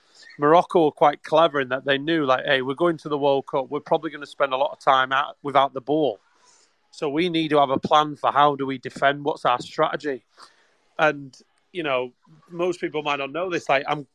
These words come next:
I'm gonna piggyback off the two, one thing you said and then add something on it.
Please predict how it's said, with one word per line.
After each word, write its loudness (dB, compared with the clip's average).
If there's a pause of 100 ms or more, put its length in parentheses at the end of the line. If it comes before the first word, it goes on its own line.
(140)
I'm -6
gonna -8
piggyback -4
off -8
the -4
two, -2
one 2
thing 2
you 0
said 4
and 0
then 2
add 4
something -6
on 2
it. -2